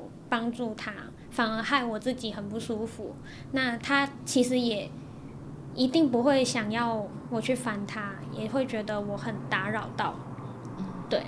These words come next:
Speaker 1: 所以我不建议跟人连线的原因也是因为我觉得人其实，像有些人不开心，他想要自己躲起来就好，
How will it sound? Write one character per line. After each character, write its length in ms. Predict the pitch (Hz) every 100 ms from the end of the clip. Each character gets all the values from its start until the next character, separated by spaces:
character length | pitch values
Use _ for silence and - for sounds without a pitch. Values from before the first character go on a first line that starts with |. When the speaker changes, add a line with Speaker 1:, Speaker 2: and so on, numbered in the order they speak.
| -
Speaker 1:
所 140 | -
以 340 | 262 262 254 240 - - - - - -
我 100 | 285
不 120 | 269 285
建 260 | 392 415
议 60 | 370
跟 200 | 349 349
人 580 | 285 240 233 240 240 240
连 500 | 240 233 240 262 269
线 420 | - - 339 302
的 140 | 254 233
原 220 | 226 226
因 160 | 254 262
也 100 | 220
是 140 | 247
因 280 | 247 247 247
为 240 | 254 233
我 120 | 202 220
觉 200 | 226 220
得 360 | 233 226 226 - - 226
人 320 | 240 233 233
其 160 | 240 277
实， 500 | 269 269 247 240 247 240 - - - - -
像 440 | - 339 294 220
有 120 | 240 247
些 160 | 339
人 180 | 359 233
不 100 | 262
开 220 | 240 247
心， 380 | 247 254 220 220
他 120 | 277
想 180 | 285 226
要 60 | 226
自 100 | 254
己 120 | 214
躲 180 | 180 220
起 160 | -
来 120 | 185 175
就 160 | 214
好， 200 | 196 220